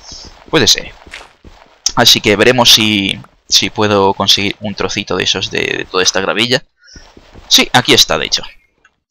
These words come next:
Veis que se llama pedernal, sí. Comparte una textura muy similar a la del carbón, así que mucha gente puede confundirlo.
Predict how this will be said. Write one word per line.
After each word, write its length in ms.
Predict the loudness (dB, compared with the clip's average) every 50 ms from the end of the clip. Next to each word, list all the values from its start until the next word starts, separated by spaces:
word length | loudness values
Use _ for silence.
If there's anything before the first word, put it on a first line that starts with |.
| -20 -20 _ _
Veis 280 | 0 2 2 2 2 2
que 500 | 4 4 4 4 4 4 2 0 0 0
se 140 | 0 0 2
llama 160 | 2 2 2
pedernal, 460 | 0 0 2 4 4 4 4 2 2 0
sí. 240 | -2 -2 -4 -6 -10 -12 -14 -16 -16 -8 -2
Comparte 840 | 0 0 2 2 2 2 2 4 4 6 6 6 6 6 4 4 2
una 140 | 2 0 0
textura 400 | 0 0 -2 -2 0 2 2 4
muy 160 | 4 4 2
similar 360 | 2 2 2 4 6 6 6 6
a 60 | 6
la 80 | 6
del 140 | 4 4 2
carbón, 320 | 2 0 0 2 2 2 2
así 180 | 2 0 0
que 80 | -2 -4
mucha 220 | -4 -4 -4 -4 -4
gente 260 | -4 -4 -4 -4 -6
puede 160 | -6 -6 -8
confundirlo. 720 | -6 -6 -8 -6 -6 -10 -6 -4 -4 -2 0 0 -2 -2